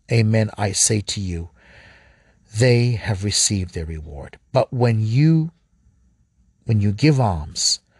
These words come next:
do not let your left hand know what your right hand is doing, so that your almsgiving may be in secret, and your Father who sees in secret will repay you.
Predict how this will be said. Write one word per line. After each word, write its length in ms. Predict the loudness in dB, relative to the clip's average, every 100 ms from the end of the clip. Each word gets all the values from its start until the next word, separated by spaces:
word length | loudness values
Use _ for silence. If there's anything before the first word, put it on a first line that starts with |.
| _ _ _
do 140 | 0
not 240 | 2 2 0
let 260 | 0 2
your 80 | 2
left 360 | 2 2 -2 -4
hand 300 | 0 2 2
know 200 | 0 0
what 300 | -4 -6 -6
your 100 | -4
right 260 | -4 -4
hand 220 | -6 -8
is 100 | -8
doing, 400 | -4 -2 -2 -4 -10 _ _ -20 -20 -20 _
so 200 | -4 0
that 300 | 2 0 0
your 120 | -4 0
almsgiving 720 | 2 2 0 -2 -2 -2 -2
may 160 | -2 -2
be 180 | -4
in 80 | -4
secret, 480 | 0 0 0 -2 -4 -4
and 160 | -6
your 100 | -6
Father 400 | -8 -4 -4 -4
who 160 | -6 -4
sees 400 | 0 2 0 0
in 80 | 0
secret 480 | 0 -2 -6 -10
will 120 | -8 -8
repay 360 | -8 -10 -12
you. 220 | -12 -16